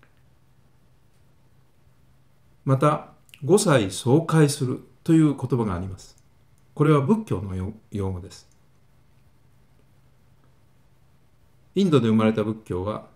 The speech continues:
五大の働きが宇宙を構成すると説いています。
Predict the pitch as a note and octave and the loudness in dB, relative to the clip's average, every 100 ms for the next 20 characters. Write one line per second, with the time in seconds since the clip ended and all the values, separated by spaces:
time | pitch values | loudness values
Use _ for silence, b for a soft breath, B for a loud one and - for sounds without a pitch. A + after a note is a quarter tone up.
0 | _ _ - D3+ G3+ D3 G2+ - - _ | _ _ 0 4 6 4 0 -8 -20 _
1 | _ - A2+ A2 - G#2+ G#2 A2 G2 - | _ -4 -4 -4 -6 -4 -4 -6 -6 -6
2 | G3+ F#3+ C3+ F2+ - A#2+ B2+ A2+ - G#2+ | -4 2 2 2 -4 -4 -2 -4 -4 -8
3 | - - E3 D#3 A#2+ - G2 - - | -10 -6 -4 0 0 -2 -16 -18 -20